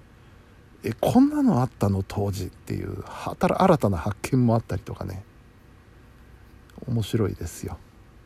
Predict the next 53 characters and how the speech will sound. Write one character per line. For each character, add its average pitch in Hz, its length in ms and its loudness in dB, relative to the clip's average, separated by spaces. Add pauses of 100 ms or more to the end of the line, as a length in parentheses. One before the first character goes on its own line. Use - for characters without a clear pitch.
(640)
で、 131 120 0
し - 140 -4
か 208 120 4
も、 113 300 4 (500)
十 214 420 4
年 254 320 8
単 220 480 4
位 127 60 4
で 107 280 4 (760)
新 139 320 2
し 139 200 2
い - 40 8
や 98 100 6
つ - 140 -10
と 110 80 -2
古 123 280 4
い 113 60 4
や 95 140 2
つ 107 220 -6
が 101 180 0
あ 107 40 2
る 107 120 0
ん 98 120 -2
で、 95 200 -4 (840)
そ - 180 -4
の、 104 640 -2 (1000)
オ 208 240 6
ー 214 40 4
デ 190 100 2
ィ 196 100 8
オ 185 80 6
の 175 260 2 (440)
進 247 400 6
化 131 160 2
の 104 140 2
歴 123 260 2
史 131 220 2
を 117 200 6 (2000)
一 208 240 4
画 247 100 8
面 147 220 6
で 101 100 4
パ - 160 0
ッ - 0 -
と - 200 -2
見 117 140 4
れ 120 100 8
る 101 80 4
っ - 760 -16
て 135 60 0
い - 20 2
う 101 60 0
ね。 98 140 -2